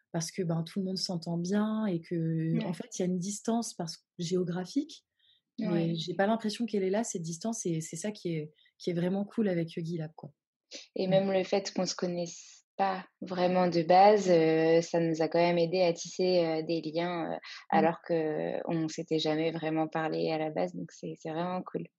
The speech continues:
Speaker 1: Ouais, c'est clair. Mmh. <laughs>
Speaker 2: Il me tarde de pouvoir repratiquer, heu, <laughs> de repratiquer, heu, j'espère que quand ton épisode sortira, j'espère que,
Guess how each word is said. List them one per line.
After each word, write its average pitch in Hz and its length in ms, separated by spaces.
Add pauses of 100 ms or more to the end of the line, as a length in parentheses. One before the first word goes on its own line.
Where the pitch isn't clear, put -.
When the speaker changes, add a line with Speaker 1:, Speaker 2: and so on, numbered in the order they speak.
(340)
Speaker 1:
Ouais, 196 240
c'est 196 200
clair. 185 440
Mmh. 185 180 (360)
<laughs> 202 500
Speaker 2:
Il 170 180
me 175 200
tarde 202 300
de 175 80
pouvoir 175 400
repratiquer, 175 920
heu, - 400
<laughs> - 0
de 185 120 (260)
repratiquer, 190 880
heu, - 20
j'espère 208 400
que - 100
quand 180 180
ton 202 140
épisode 180 440
sortira, 185 500
j'espère 175 380 (100)
que, 180 60